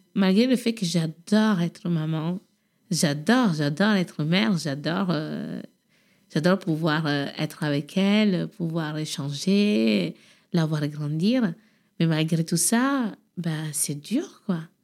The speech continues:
C'est dur parce qu'il faut toujours se remettre en question. Il faut toujours essayer d'être au mieux parce que la société nous observe,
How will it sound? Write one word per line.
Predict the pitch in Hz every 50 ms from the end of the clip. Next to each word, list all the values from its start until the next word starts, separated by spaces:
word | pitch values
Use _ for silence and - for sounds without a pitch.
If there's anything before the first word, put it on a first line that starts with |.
| _ _ _ _ _ _ _ _ _ _
C'est | - - - 147 147
dur | - - 277 339 -
parce | - 214 175 - -
qu'il | - 180 175 165 165 170 165
faut | - 170 156
toujours | - - 170 185
se | 175 - 180
remettre | 165 165 160 156 -
en | 156 143
question. | - 143 143 - - - 226 254 302 339 339 - _ _ _ _ _ _ _ _ _ _ _ _
Il | 202 165
faut | 180 180
toujours | 170 - 185 170 165 190 202 196
essayer | 185 165 - - 175 160 160 170 180 185 180
d'être | 165 165 160 - - -
au | 160
mieux | 151 156 185 311 480 - - _ _ _ _ _ _ _ _ _ 190 175 -
parce | 185 160 147 - -
que | - 165 156 151 147 151 147 147 - _ _ -
la | 202 190 -
société | - 170 - - 160 - - 160
nous | 160 156 151
observe, | 151 147 147 - - 147 147 147 180 262